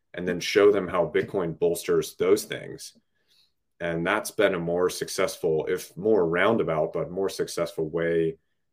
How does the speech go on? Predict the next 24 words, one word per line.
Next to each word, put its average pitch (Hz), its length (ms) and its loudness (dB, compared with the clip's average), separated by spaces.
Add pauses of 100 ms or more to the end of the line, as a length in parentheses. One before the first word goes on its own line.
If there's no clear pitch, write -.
at 80 140 -4
getting 98 280 2
people 87 340 -4
to - 120 -10
really 87 220 2
understand 82 440 -6
why 80 320 -2
Bitcoin 78 680 -6
matters. 98 800 -2 (840)
Otherwise, 101 880 4 (140)
I, 85 240 -2
I 101 100 -2
had 117 200 4
a 101 40 2
few 123 280 -2
successful 98 560 -2
conversations 87 580 -2
where 85 100 -4
people - 300 0
were 95 100 6
just 92 280 -2
really 90 240 -2
interested 104 580 2
and 78 240 -4